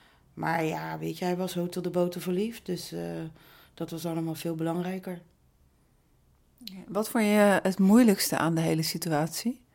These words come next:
Speaker 1: Nou, dat ik in feite niet uit elkaar had gewild. Ergens. Dat vond ik wel het moeilijkste. En ja, het, het allermoeilijkste vond ik, eh, ja, ik voelde me wel aan de kant gezet.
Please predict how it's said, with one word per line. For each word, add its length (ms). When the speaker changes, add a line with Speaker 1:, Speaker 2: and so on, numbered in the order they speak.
Speaker 1:
Nou, 220
dat 160
ik 140
in 100
feite 340
niet 220
uit 140
elkaar 260
had 120
gewild. 560
Ergens. 640
Dat 200
vond 160
ik 100
wel 160
het 120
moeilijkste. 440
En 280
ja, 160
het, 160
het 180
allermoeilijkste 600
vond 220
ik, 160
eh, 380
ja, 160
ik 60
voelde 300
me 120
wel 140
aan 100
de 100
kant 240
gezet. 540